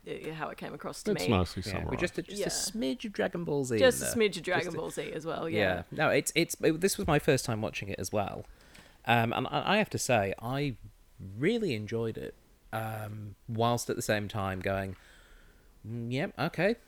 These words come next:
Speaker 3: all right, we're going here next." Okay.
Speaker 1: <laughs>
Speaker 3: Like, uh, uh, but th-, to be honest, I, I think I quite enjoy films and stories like that, to be honest.
Speaker 1: Mm.
Speaker 3: I, I, I, watching this, I'm going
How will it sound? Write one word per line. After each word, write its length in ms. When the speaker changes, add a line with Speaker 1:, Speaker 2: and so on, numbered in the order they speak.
Speaker 3:
all 120
right, 160
we're 80
going 180
here 160
next." 400
Okay. 600
Speaker 1:
<laughs> 40
Speaker 3:
Like, 200
uh, 240
uh, 140
but 200
th-, 200
to 80
be 80
honest, 420
I, 220
I 160
think 280
I 40
quite 240
enjoy 360
films 340
and 100
stories 420
like 240
that, 180
to 80
be 80
honest. 320
Speaker 1:
Mm. 200
Speaker 3:
I, 100
I, 260
I, 160
watching 400
this, 240
I'm 140
going 400